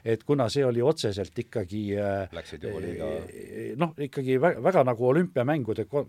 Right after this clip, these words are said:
Speaker 1: kontekst jooksis sealt igalt poolt väga läbi, et, et ameeriklaste
Speaker 2: Mhm.
Speaker 1: boikott ja meie tuleme siia ja, ja, noh, meie teeme ja, ja, ja, ja, ja,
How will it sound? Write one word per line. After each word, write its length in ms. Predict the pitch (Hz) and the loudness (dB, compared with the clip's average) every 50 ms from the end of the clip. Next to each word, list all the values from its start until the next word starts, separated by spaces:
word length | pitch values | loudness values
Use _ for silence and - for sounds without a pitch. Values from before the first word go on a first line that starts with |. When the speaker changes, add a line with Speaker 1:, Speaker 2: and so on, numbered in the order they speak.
| - _ | -8 _
Speaker 1:
kontekst 500 | - 165 160 - - 120 92 - - - | 0 0 0 0 0 -4 -6 -4 -4 -2
jooksis 320 | 123 113 - - 104 95 | -2 -2 -2 -4 -8 -6
sealt 200 | - 110 95 - | -6 -6 -4 -2
igalt 200 | 135 120 113 92 - | 0 0 0 -2 -2
poolt 200 | - 104 90 - | -6 -8 -4 -2
väga 160 | 123 117 107 | -2 0 2
läbi, 300 | 110 131 123 - 85 80 73 | 2 0 0 0 -4 -8 -10
et, 160 | 76 - _ - - | -12 -14 _ -12 -12
et 220 | 98 - - 98 | -10 -10 -8 -8
ameeriklaste 460 | 101 113 117 98 85 80 95 87 - 104 | -6 -4 -4 -4 -6 -6 -8 -10 -8 -10
Speaker 2:
Mhm. 80 | - - | -2 0
Speaker 1:
boikott 540 | 160 170 160 160 - 147 139 - _ _ | 0 0 0 -2 -4 -4 -4 -4 _ _
ja 120 | 131 123 120 - - - - _ | -2 -2 -2 -4 -8 -18 -16 _
meie 200 | 110 107 101 95 | -6 -4 -4 -2
tuleme 300 | 92 110 104 98 101 98 | -2 -2 -2 -2 -2 -4
siia 420 | - 147 160 165 139 127 120 117 | -4 -4 -2 0 0 2 2 2
ja, 220 | 117 113 110 107 104 | 2 0 0 0 -2
ja, 160 | 101 101 101 | -2 -2 -4
noh, 100 | 101 101 | -4 -6
meie 260 | 92 92 98 101 95 90 | -6 -6 -4 -4 -2 0
teeme 360 | 143 151 151 123 110 92 90 | 2 2 2 2 0 -4 -4
ja, 140 | 87 90 92 - - - - - - - _ | -6 -6 -8 -8 -12 -16 -20 -20 -20 -12 _
ja, 240 | 107 104 98 98 98 98 | -4 -4 -2 -2 -2 -4
ja, 340 | 92 95 98 95 98 101 104 | -6 -8 -6 -6 -6 -6 -6
ja, 300 | 98 98 110 113 107 104 - | -6 -6 -4 -4 -4 -6 -8
ja, 200 | - 113 117 110 | -10 -12 -12 -12